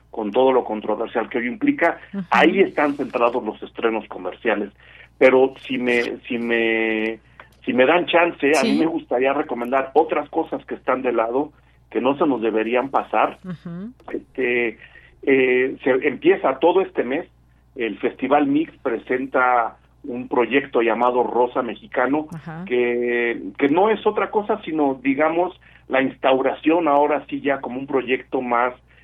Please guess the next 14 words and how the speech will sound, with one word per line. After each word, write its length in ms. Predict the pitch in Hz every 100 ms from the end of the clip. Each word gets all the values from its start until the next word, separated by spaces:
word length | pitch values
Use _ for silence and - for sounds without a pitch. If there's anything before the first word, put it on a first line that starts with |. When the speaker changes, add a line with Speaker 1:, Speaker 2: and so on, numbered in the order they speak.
| _ -
Speaker 1:
más 220 | 123 147
en 140 | 151 131
forma 440 | - 139 143 139 143
de 100 | 117
lo 120 | 113
que 120 | 110
fue 220 | - 147
una 260 | 151 147 127
sección 520 | 110 - - 120 117 110 _ _ -
del, 320 | 113 110 104
del 180 | 117 107
Festival 540 | 113 - 135 123 127
Mix 300 | 123 127 139 139 - - - _ -
de 400 | 113 117 113 107